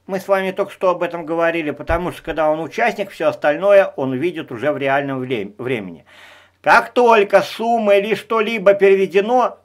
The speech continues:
то сделка записывается как проведенная,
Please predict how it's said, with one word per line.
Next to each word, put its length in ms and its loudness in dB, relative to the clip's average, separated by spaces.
то 140 0
сделка 560 -2
записывается 840 -4
как 300 2
проведенная, 880 0